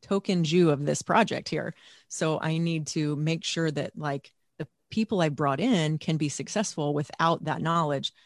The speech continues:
So I created, like, a numerical system, and it ended up being the best thing I've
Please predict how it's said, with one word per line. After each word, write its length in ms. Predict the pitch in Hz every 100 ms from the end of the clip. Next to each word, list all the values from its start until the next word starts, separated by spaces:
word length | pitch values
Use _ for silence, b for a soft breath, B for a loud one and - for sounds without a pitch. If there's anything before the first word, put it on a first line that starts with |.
| _ _ _ -
So 120 | 180
I 40 | 160
created, 400 | - 185 226 160
like, 160 | 143 156
a 40 |
numerical 640 | 147 151 151 165 175 - 131
system, 560 | - - 151 147 147 -
and 120 | 160
it 60 | -
ended 220 | 196 185
up 160 | 160 139
being 220 | 160 156
the 100 | 147
best 380 | 143 - 165 -
thing 120 | 170
I've 160 | 147